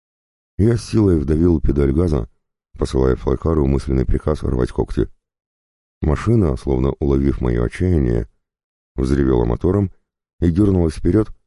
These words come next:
будто норовистый жеребец, почуявший шпоры наездника. Точнее сказать, кабриолет дернулся от дополнительной порции янтаря в своем двигателе и на полной скорости рванул прочь. Небоскребы смазались в одну мелькающую полосу света и серебра.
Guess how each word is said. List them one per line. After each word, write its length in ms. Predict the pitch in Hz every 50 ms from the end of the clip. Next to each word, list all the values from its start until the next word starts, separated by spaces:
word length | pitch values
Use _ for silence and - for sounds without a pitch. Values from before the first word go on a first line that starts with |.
| _ _
будто 360 | - 65 65 69 67 - - 67
норовистый 540 | 69 67 71 69 71 78 73 - - 71
жеребец, 440 | 65 67 71 71 73 85 95 - - - _ _ _ _ _ _ _ _ _ -
почуявший 540 | 95 85 - - 95 90 80 - - 82
шпоры 300 | 76 - - 76 69 67
наездника. 640 | 65 65 64 64 64 58 53 57 - - - 50 - - _ _ _ _ _ _ _ _ _ _ _ _ _
Точнее 420 | - 76 - - - 73 69 65 64
сказать, 400 | - - 64 62 64 71 82 - - - -
кабриолет 560 | - 78 73 69 69 69 67 67 82 104 95
дернулся 520 | 76 80 82 87 90 87 85 - - 76
от 80 | 73 69
дополнительной 640 | 69 - - 73 73 80 80 - 78 71 71 69
порции 500 | - - 73 69 - - - 67 67 69
янтаря 460 | 67 65 62 - 73 71 71 71 69 65
в 60 | -
своем 260 | - 73 69 69 69
двигателе 560 | 71 98 101 85 69 - - 60 60 58 - - _ _ _ _ _ _ _ _
и 60 | -
на 120 | 87 98 92
полной 300 | - 120 120 117 113 104
скорости 420 | - - 107 104 104 - - 104
рванул 380 | 92 82 73 69 69 76 78 73
прочь. 300 | - 58 60 57 - - - _ _ _ _ _ _ _ _ _ _ _ _ _ _ _ _
Небоскребы 580 | - 67 64 60 62 - - 64 64 62 60 57
смазались 420 | - - 64 62 62 60 60 -
в 60 | -
одну 200 | 60 60 64 67
мелькающую 680 | 67 64 60 - - 64 64 64 62 - - 67 64 55
полосу 400 | - 67 62 60 58 - 69 65
света 320 | - - 67 67 - -
и 80 | 64 62
серебра. 500 | - - 62 64 60 58 62 58 52 -